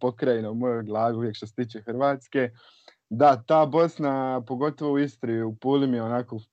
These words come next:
jako kvalitetna, jako kvalitetna, da. Uvijek neka dobra raja izgleda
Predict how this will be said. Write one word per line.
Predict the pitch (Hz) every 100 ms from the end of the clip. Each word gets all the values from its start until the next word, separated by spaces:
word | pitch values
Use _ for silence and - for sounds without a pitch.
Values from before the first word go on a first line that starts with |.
| _ _
jako | 113 127 117 110
kvalitetna, | - 110 98 107 95 95 98
jako | 101 107 -
kvalitetna, | - 95 90 92 90 _ 92
da. | 92 92 _ _ _ _ _
Uvijek | 135 131 131
neka | 131 123
dobra | 120 135 139
raja | 127 127 127 135 120
izgleda | 127 131 123 113 110